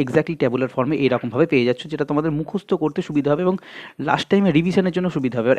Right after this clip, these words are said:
একটা বইকে বারবার রিভিশন না করলে কিন্তু মুশকিল হয়ে যায়, তো সেদিক থেকে এই বইটাকে তোমরা যদি বারবার রিভিশন করতে পারো তো অনেকটা বেশি হেল্প হয়ে যাবে। নেক্সট আমি আসছি এদের এখান থেকে ইংলিশের জন্য। তোমরা অনেকেই জানো যে ইংলিশ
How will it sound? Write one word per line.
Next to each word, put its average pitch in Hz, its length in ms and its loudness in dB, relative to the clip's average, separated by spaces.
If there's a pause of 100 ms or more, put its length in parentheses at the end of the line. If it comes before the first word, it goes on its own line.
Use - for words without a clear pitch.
একটা - 200 -2
বইকে 170 280 2
বারবার 123 260 4
রিভিশন 143 320 0
না 123 120 0
করলে 135 200 0
কিন্তু 139 220 -4
মুশকিল 127 240 -4
হয়ে 127 100 0
যায়, 180 120 -6
তো 190 80 -6
সেদিক 143 240 0
থেকে 156 160 -4
এই 175 100 0
বইটাকে 160 300 2
তোমরা 165 180 -4
যদি 160 160 0
বারবার 120 220 4
রিভিশন 127 300 0
করতে 135 200 -6
পারো 240 100 -2 (320)
তো - 100 -20
অনেকটা 151 240 2
বেশি 160 180 4
হেল্প 127 200 0
হয়ে 110 120 -2
যাবে। 117 100 -2 (400)
নেক্সট 180 260 2
আমি 190 160 0
আসছি - 260 -6
এদের 139 180 2
এখান 131 180 0
থেকে 139 120 -2 (440)
ইংলিশের 151 340 2
জন্য। 143 200 2
তোমরা 147 220 2
অনেকেই 131 260 2
জানো 135 180 4
যে 143 120 4
ইংলিশ 131 160 0